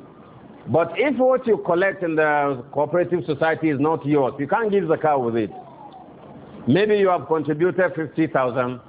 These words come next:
the cooperative society will give you one hundred thousand,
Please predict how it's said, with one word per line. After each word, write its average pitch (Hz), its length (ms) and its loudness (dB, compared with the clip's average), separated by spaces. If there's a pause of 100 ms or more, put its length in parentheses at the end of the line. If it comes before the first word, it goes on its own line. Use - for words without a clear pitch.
(280)
the 131 100 2
cooperative 160 560 0
society 151 420 -2
will 143 80 2
give 147 180 2
you 151 140 2
one 143 200 2
hundred 135 360 -2
thousand, 117 400 -2